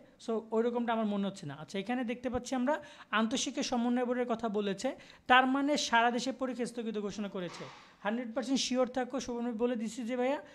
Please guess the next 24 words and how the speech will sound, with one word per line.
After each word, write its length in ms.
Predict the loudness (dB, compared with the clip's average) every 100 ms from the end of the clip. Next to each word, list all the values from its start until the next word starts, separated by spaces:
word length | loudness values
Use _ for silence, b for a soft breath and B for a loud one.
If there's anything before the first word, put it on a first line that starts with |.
| B 0
এটা 160 | 2
হান্ড্রেড 320 | 4 2 2 0
পার্সেন্ট 260 | -2 0
শিওর 300 | 0 0 0
যে 200 | 0 -2 B B -8
সব 280 | 2 4 4
বোর্ডের 200 | 2 2
পরীক্ষা 320 | 2 0 -2
স্থগিত। 300 | -4 -4 -4
এখানে 260 | -2 0 2
নোটিশে 400 | 2 0 -2 0
ঢাকা 260 | 0 0
বোর্ড 160 | 0 0
দেখতে 240 | -2 -4 -6 -6 -2
জন্য 240 | 0 -2 B B 0
কেউ 120 | 0
কনফিউজ 580 | 4 4 2 0 -2 0
হবে 120 | 0
না, 80 | 0
বিশেষ 240 | -2 -4 -6
করে 120 | -4
ঢাকা 280 | -2 -2 -2
বোর্ডের 260 | 0 -2 B B -10
শিক্ষার্থীরা। 580 | -4 -4 -4 -6 -10